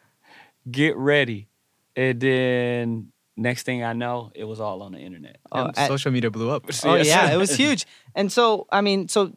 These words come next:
Speaker 2: let's, let's touch on that, right? So, you,
Speaker 3: Yeah.
Speaker 2: I mean, you're influencing the culture in L A to support this new club. And it's the first anthem for
Speaker 1: Mm-hmm.
Speaker 2: any professional sporting team
Speaker 1: Mm-hmm.
Speaker 2: in,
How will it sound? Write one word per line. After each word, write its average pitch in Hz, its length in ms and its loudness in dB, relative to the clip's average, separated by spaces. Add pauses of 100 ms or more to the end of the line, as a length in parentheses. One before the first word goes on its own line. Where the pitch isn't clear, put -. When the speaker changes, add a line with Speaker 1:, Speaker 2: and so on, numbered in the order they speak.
(200)
Speaker 2:
let's, 220 280 2
let's 233 220 2
touch 254 300 2
on 180 100 2
that, 139 160 2
right? 165 300 2
So, - 100 -2
you, 185 160 0
Speaker 3:
Yeah. 170 100 -12
Speaker 2:
I 175 40 0
mean, 170 180 0
you're 208 160 4
influencing 214 640 2
the 156 80 -4
culture 185 360 0
in 160 60 -2
L 160 220 2
A 156 140 4
to 147 80 -6
support 165 460 -2
this 160 220 -4
new 165 140 -2
club. 160 420 0 (420)
And 156 320 0
it's 156 180 0
the 160 100 -2
first 220 360 2
anthem 190 460 2
for - 180 -4
Speaker 1:
Mm-hmm. 104 100 -6
Speaker 2:
any 196 280 2
professional 185 580 0
sporting 175 460 0
team 160 640 -4
Speaker 1:
Mm-hmm. 117 200 -6
Speaker 2:
in, 196 340 2